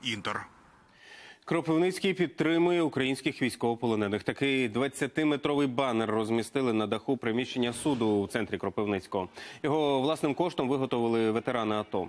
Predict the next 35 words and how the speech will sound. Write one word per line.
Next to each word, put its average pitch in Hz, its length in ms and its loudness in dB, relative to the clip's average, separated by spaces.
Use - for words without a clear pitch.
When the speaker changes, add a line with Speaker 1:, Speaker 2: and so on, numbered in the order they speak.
Speaker 2:
У 113 80 -4
такий 127 260 -2
спосіб 143 420 -2
демобілізовані 117 680 0
бійці 117 320 -2
вирішили 113 440 0
підтримати 110 520 -2
військовополонених 107 800 -2
та 104 80 0
їхні 104 320 -2
родини. 101 440 -4
Нагадаю, 165 300 0
зараз 156 260 0
у 131 60 -2
полоні 135 300 0
перебувають, 127 460 0
зокрема, 123 380 0
і 113 240 0
четверо 123 360 -2
жителів 113 400 -2
Кіровоградщини. 120 920 -2
Це 113 480 -2
двоє 113 440 0
спецпризначенців 113 1000 -4
третього 113 320 -2
окремого 104 460 -2
полку 120 420 -2
Олександр 113 460 -2
Куріньков 120 540 -2
та 113 340 -2
Сергій 113 500 -2
Глондар, 107 480 -2
а 104 80 0
також 113 300 -6
моряки 107 440 -2